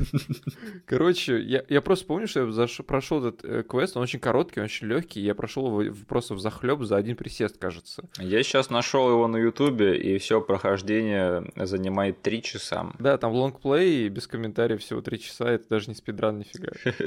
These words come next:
Speaker 2: Э, хорошо, ну, в общем, ты знаешь, да, откуда растут ноги у этого мультфильма? Мне кажется, что наши постоянные слушатели уже примерно знают эту историю, поэтому не будем сильно повторяться, но,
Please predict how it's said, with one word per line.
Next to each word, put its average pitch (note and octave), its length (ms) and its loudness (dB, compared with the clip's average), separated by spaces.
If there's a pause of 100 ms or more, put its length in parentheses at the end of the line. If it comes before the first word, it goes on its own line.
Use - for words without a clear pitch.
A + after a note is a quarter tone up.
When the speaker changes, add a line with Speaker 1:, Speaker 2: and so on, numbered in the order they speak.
(600)
Speaker 2:
Э, G2 200 4
хорошо, A2 680 2
ну, G2 140 0
в A#2+ 40 4
общем, A#2+ 500 0
ты A2 500 4
знаешь, A2+ 400 2
да, G2+ 280 4
откуда F#2 440 2
растут F#2+ 500 2
ноги G2 320 0
у F2+ 260 2
этого F2+ 500 0
мультфильма? F#2 720 -4 (320)
Мне A2+ 180 0
кажется, C3 400 2
что A2+ 320 4
наши G#2+ 320 0
постоянные A2 580 0
слушатели G2+ 460 -2
уже F#2 260 0
примерно F2+ 760 -2
знают F#2+ 280 -4
эту F#2 240 -4
историю, A2+ 380 2
поэтому E2+ 320 0
не F#2 100 -4
будем F2 400 0
сильно F2+ 300 -6
повторяться, F#2+ 800 2
но, F2 360 -4